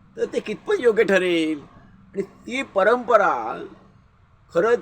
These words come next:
दीनदयाळ उपाध्यायांची आहे का, आडवाणींची आहे का, अटलजींची आहे का, हाही एक मुद्दा येतो. तर ह्याच्यावर सर्वांनीच विचार करायला हवा आणि मुख्य म्हणजे नितीनजी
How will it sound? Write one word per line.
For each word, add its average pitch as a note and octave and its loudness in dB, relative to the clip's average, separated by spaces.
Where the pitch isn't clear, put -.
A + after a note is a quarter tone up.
दीनदयाळ F#3 0
उपाध्यायांची F#3+ -2
आहे F3+ -2
का, D#3+ -2
आडवाणींची D#3+ -2
आहे D3+ 0
का, D3 -6
अटलजींची D#3+ -2
आहे C3+ -4
का, E2+ -10
हाही - -4
एक G#3 4
मुद्दा A2+ -4
येतो. D#2 -12
तर F3 -10
ह्याच्यावर D#3 -2
सर्वांनीच D#3+ -4
विचार F3 -2
करायला C#3 -4
हवा G#2 -6
आणि E3 -2
मुख्य D#3 0
म्हणजे D#3 -4
नितीनजी F#3+ -10